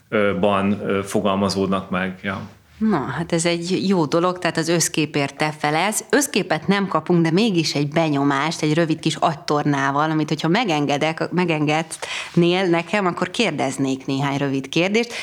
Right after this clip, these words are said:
Speaker 2: Ne gondolkozzál sokat rajta, hanem csak ami úgy, úgy
Speaker 1: <laughs> Jó.
Speaker 2: impulzusból jön, jó? No. Tehát Zöldizé Gergőtől kérdezem, hogy grafit vagy színes ceruza?
Speaker 1: Grafit, sőt, golyóstól.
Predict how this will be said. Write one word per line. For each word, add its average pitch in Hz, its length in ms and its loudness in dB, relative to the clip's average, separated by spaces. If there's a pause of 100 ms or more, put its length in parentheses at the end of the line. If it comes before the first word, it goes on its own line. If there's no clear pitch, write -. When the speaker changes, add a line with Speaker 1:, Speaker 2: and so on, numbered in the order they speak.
(120)
Speaker 2:
Ne 262 160 4
gondolkozzál 143 760 0
sokat - 380 -4
rajta, 294 300 2
hanem 170 260 2
csak 185 160 0
ami 175 340 4
úgy, 175 240 2 (160)
úgy 247 140 4
Speaker 1:
<laughs> 233 60 4
Jó. 220 80 4
Speaker 2:
impulzusból 170 720 2
jön, 151 300 2
jó? 185 160 4 (220)
No. 175 340 4 (840)
Tehát 156 360 0
Zöldizé 214 640 2
Gergőtől 151 600 0
kérdezem, 156 520 0
hogy 156 160 2
grafit 202 460 2
vagy 226 200 0
színes 220 500 2
ceruza? 143 560 -2 (360)
Speaker 1:
Grafit, 101 680 -2
sőt, 107 260 -2
golyóstól. 104 800 2